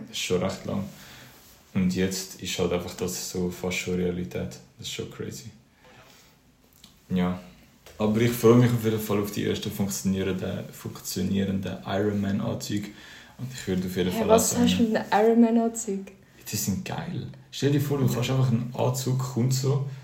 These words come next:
Speaker 2: Nein, ich glaub nicht,
Speaker 1: packt
Speaker 2: dass
Speaker 1: dich
Speaker 2: es,
Speaker 1: so,
Speaker 2: <laughs> das ist ein
Speaker 1: und nachher
Speaker 2: Film,
Speaker 1: kannst du
Speaker 2: oder so.
Speaker 1: fliegen. Dana, du glaubst, das geht
Speaker 2: Mann,
Speaker 1: nicht,
Speaker 2: ich,
Speaker 1: aber
Speaker 2: nein, das ist im Film gewesen, Mann. Das ist, das kannst du nicht vergleichen mit
Speaker 1: Ja,
Speaker 2: der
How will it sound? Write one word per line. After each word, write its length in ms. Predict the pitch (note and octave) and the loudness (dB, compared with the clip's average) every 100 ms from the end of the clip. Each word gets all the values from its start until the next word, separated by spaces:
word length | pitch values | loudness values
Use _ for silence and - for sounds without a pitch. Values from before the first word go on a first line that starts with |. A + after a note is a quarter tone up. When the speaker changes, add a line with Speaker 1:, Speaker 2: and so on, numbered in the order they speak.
| - - _ _ _ - | -20 -20 _ _ _ -2
Speaker 2:
Nein, 200 | G#3+ G#3 | 4 6
ich 60 | G#3 | 8
glaub 180 | A3+ | 8
nicht, 160 | A3 A#3 | 10 8
Speaker 1:
packt 140 | B3 | 10
Speaker 2:
dass 80 | A#3+ | 8
Speaker 1:
dich 100 | B3 | 6
Speaker 2:
es, 160 | - - | 6 4
Speaker 1:
so, 60 | - - - | 0 -6 -10
Speaker 2:
<laughs> 200 | - - | -10 -4
das 160 | B3+ - | -2 0
ist 120 | B3 | 2
ein 60 | |
Speaker 1:
und 120 | G3+ A#2+ | 4 8
nachher 140 | A#2 | 8
Speaker 2:
Film, 100 | A#2 | 6
Speaker 1:
kannst 160 | A#2 A2 | 4 2
du 40 | |
Speaker 2:
oder 80 | A2 | 0
so. 140 | A2 | -2
Speaker 1:
fliegen. 360 | G#2 B2 - - - - - _ _ - - - - - - _ _ _ _ | 0 0 0 -6 -10 -16 -20 _ _ -20 -20 -20 -20 -20 -20 _ _ _ _
Dana, 240 | - B2+ A#2 | 0 4 4
du 180 | G#2+ A#2+ | 4 2
glaubst, 420 | G#2+ - - - | 4 2 2 -2
das 200 | - - | -6 2
geht 100 | A2 | 6
Speaker 2:
Mann, 220 | A3+ A3 | 8 8
Speaker 1:
nicht, 100 | G#3+ | 8
Speaker 2:
ich, 100 | A3+ | 4
Speaker 1:
aber 100 | G#3 | 4
Speaker 2:
nein, 380 | A3 A#3+ C4+ C4 | 6 8 8 6
das 180 | C#4 C#4 | 4 -2
ist 100 | C4 B3 - | -4 -6 0
im 140 | C4 | 0
Film 420 | B3 - B3+ C4+ B3 | 0 0 2 2 2
gewesen, 220 | - A#3+ | 2 2
Mann. 240 | F#3+ F#3+ G3 | 2 0 -4
Das 180 | G3 G#3+ | -6 -6
ist, 340 | G#3+ - - - | -6 -8 -10 -8
das 120 | G#3 | -4
kannst 140 | A3+ A3+ | -2 -2
du 20 | |
nicht 80 | A3 | -2
vergleichen 600 | A3+ A3 A3+ A3+ A3 G#3+ | -2 -2 -2 -2 -2 -6
mit 100 | G#3+ | -2
Speaker 1:
Ja, 220 | A2 G#3+ | 4 4
Speaker 2:
der 160 | - - | 4 -2